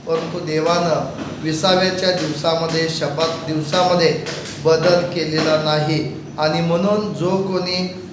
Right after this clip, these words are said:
त्याच्या विसाव्यामध्ये येत आहे, शब्बात पाळत आहे,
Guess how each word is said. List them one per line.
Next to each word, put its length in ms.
त्याच्या 340
विसाव्यामध्ये 880
येत 200
आहे, 580
शब्बात 380
पाळत 540
आहे, 640